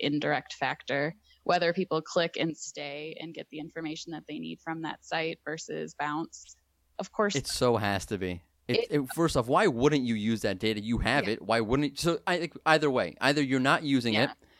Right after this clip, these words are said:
Speaker 1: Yeah. Mm-hmm.
Speaker 2: right? And there's, you have the data to do it, or you, you're not using it and, and, and it's helpful. So why wouldn't you use it? Like, why are you not showing me the best results possible by using this data?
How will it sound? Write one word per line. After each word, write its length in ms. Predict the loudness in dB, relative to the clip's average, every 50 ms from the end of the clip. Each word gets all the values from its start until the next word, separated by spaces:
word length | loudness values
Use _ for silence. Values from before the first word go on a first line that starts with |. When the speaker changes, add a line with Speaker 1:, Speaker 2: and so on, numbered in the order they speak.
| _ _
Speaker 1:
Yeah. 80 | -2 0
Mm-hmm. 300 | 0 0 0 0 -2 -4 -6 -6 -4
Speaker 2:
right? 320 | 0 2 4 4 4 2 -2 _ _ _ _ _ _ _
And 480 | 0 2 2 2 2 2 0 -2 -2 -4
there's, 320 | -4 -4 -4 -6 -10 -16 -14
you 220 | -8 -4 -2 0 4
have 240 | 4 6 6 6
the 160 | 4 2 0 2
data 240 | 2 0 0 0
to 160 | 0 -2 -4 0
do 200 | 4 6 6 6
it, 60 | 8 8
or 140 | 8 8 8
you, 260 | 8 6 4 2 0 -10 _ -20 -20 -20 _ _ _ _ -20
you're 220 | -4 0 2 4
not 260 | 6 6 6 6 6
using 320 | 4 2 0 2 2 2 2
it 160 | 2 2 2 0
and, 220 | -2 0 0 -2 -2
and, 180 | -2 -4 -4 -2
and 120 | -2 -4
it's 100 | 2 4
helpful. 320 | 4 4 4 2 -2 -4 -4
So 100 | 2 4
why 100 | 4 4
wouldn't 260 | 4 4 0 0 0
you 80 | -2
use 200 | -2 -2 -2 -4
it? 160 | -6 -10 -6 -6
Like, 120 | -6 2
why 120 | 4 4
are 80 | 6 6
you 140 | 6 4 4
not 220 | 4 4 4 2
showing 180 | 2 2 2 2
me 60 | 2
the 100 | 2 2
best 160 | 0 0 0
results 240 | 0 0 0 -2 2
possible 380 | 4 4 4 4 4 2 0 2
by 100 | 2 2
using 240 | 2 0 -2 -2 -4
this 120 | -4 -2
data? 320 | 0 0 0 0 -4 -10